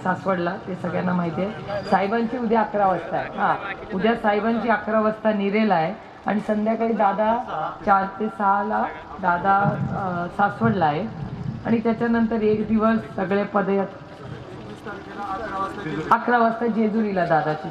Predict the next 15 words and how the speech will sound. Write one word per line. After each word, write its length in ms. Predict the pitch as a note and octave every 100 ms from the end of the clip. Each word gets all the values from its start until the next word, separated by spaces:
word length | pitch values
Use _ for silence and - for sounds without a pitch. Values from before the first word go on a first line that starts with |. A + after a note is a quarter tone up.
| -
सभा 180 | D3+ C#3
आहे 100 | - - - - - - -
आणि 240 | F#3 G#3 G#3+
ते 200 | A#3+ A#3
झाल्यानंतर 720 | G#3+ G#3 G#3+ G#3 G3 F3+ A3 A3+
एक 240 | G3+ F3+ E3+
दिवस 300 | G3 G3+ F#3+ - - - - - - - - -
सगळं 220 | F3+ G3
नियोजन 400 | F#3+ G#3 G3 G#3+
करणं 300 | G3 F3+ F3
आणि 200 | G#3 G#3+
त्याच्यानंतर 720 | G#3+ F#3 G3+ G3 E3+ D3+ F#3 G#3+ - - - - - - - -
आपलं 340 | G3 F#3 F#3
मतदान 460 | A3 A3+ G#3 E3
आहे. 120 | A2+